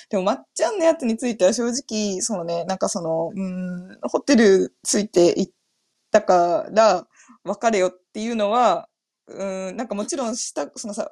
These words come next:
う-、売れないモデルさんとかさ、芸能人とか下心あったと思うけど、でも言うてホテルで普通に女子会するとか飲み会するっていうのもあるわけだから、なんか完全合意だろって言ってるのは私はちょっと違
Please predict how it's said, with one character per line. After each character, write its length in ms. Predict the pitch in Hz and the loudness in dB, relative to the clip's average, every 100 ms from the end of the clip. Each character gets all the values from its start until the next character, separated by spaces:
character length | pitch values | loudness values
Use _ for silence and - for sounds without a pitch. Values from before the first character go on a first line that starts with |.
| - | -14
う-、 180 | - - - | -12 -12 -4
売 60 | 220 | 0
れ 80 | 233 | 2
な 100 | 226 | 2
い 40 | |
モ 140 | 233 208 | 4 2
デ 60 | |
ル 80 | 208 | 2
さ 100 | 233 | 0
ん 40 | 190 | -2
と 60 | |
か 80 | 180 | -4
さ、 100 | 185 | -4
芸 100 | 175 | -6
能 140 | 180 180 | -8 -10
人 80 | |
と 80 | 160 | -10
か 100 | 165 | -10
下 200 | - - | -6 -2
心 300 | 269 269 196 | 0 2 2
あ 20 | |
っ 80 | 220 | 2
た 100 | 180 | 0
と 140 | - - | -4 -4
思 260 | 202 240 | -2 -2
う 80 | 208 | -2
け 140 | 175 | -4
ど、 160 | 175 180 | -4 -2
で 80 | 190 | -4
も 60 | |
言 180 | 190 254 | -2 -4
う 20 | |
て 140 | 269 302 | -2 -2
ホ 160 | 359 | -4
テ 140 | 349 226 | -2 -4
ル 100 | 160 | -2
で 280 | 165 165 - _ _ _ _ | -2 -2 -6 _ _ _ _
普 120 | - | -14
通 220 | - 190 | 0 0
に 180 | 185 180 | 2 -2
女 140 | 175 | -2
子 140 | 185 - | -4 0
会 220 | 190 226 | 2 2
す 320 | - - - | 0 -6 -2
る 200 | 180 190 | 2 2
と 100 | 170 | -2
か 200 | - 170 | 2 2
飲 140 | 165 175 | 2 -6
み 120 | 185 | 0
会 160 | 185 | 0
す 100 | - | 0
る 60 | 196 | -6
っ 60 | 202 | -6
て 120 | 170 | -6
い 60 | |
う 20 | 170 | -6
の 80 | |
も 180 | 165 - | -8 -2
あ 60 | 240 | 2
る 80 | 196 | 2
わ 80 | |
け 100 | 175 | 0
だ 120 | 151 180 | -6 -2
か 140 | 160 | 0
ら、 100 | 160 | 0
な 80 | 185 | -4
ん 20 | |
か 100 | - | -6
完 180 | 220 196 | -6 -2
全 180 | 196 190 | -2 0
合 180 | 185 190 | 0 4
意 20 | |
だ 100 | 214 | 4
ろ 80 | 180 | 2
っ 60 | |
て 320 | - _ 247 185 | -2 _ -2 -2
言 100 | 214 | -4
っ 20 | |
て 160 | - | -4
る 100 | 262 | -2
の 100 | 247 | 2
は 100 | 320 240 | 4 4
私 260 | 180 214 220 | 0 -4 -2
は 220 | 220 175 | -2 -2
ち 80 | 185 | -8
ょ 20 | |
っ 40 | |
と 80 | 185 | -12
違 140 | - | -8